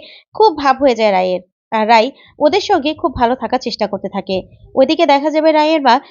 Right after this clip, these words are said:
খুব কান্নাকাটি করতে থাকে আর মিষ্টিকে বলতে থাকে, "মিষ্টি, জানো তো, আমার মেয়েটা না আমার উপর অভিমান করে চলে গেছে। এমন মা যেন কারো শত্রু, শত্রুরও না হয়।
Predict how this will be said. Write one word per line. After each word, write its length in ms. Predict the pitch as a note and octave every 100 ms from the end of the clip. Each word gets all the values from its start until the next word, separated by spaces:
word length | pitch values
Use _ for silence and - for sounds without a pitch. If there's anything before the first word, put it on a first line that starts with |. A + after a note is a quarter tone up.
| _ -
খুব 120 | -
কান্নাকাটি 440 | D#4 C4 B3+ G#3+
করতে 240 | A3 G#3 G3
থাকে 340 | G3 G3 F#3+ -
আর 80 | A3+
মিষ্টিকে 360 | A3+ - B3+
বলতে 200 | A3+ G3+
থাকে, 240 | G3 G3 G3+
"মিষ্টি, 240 | G3+ B3+
জানো 220 | A3+ A3+
তো, 200 | D4+ C#4+ C#4 _ _
আমার 240 | - B3+ D4
মেয়েটা 300 | B3+ C#4 E4+
না 100 | D4+
আমার 160 | A#3+ B3+
উপর 240 | B3+ B3+
অভিমান 300 | G#3+ A3+ A3+
করে 160 | G#3+ G#3
চলে 200 | G#3 F#3
গেছে। 240 | F3+ G#3+ F#3+ F#3+ _ -
এমন 300 | A3+ A#3+ C4 - -
মা 200 | A#3 C#4+
যেন 220 | D#4+ D#4 C#4
কারো 200 | B3 C4
শত্রু, 320 | - B3+ C#4+
শত্রুরও 460 | B3+ B3 C4 C4
না 160 | A#3 F3+
হয়। 240 | F#3 F3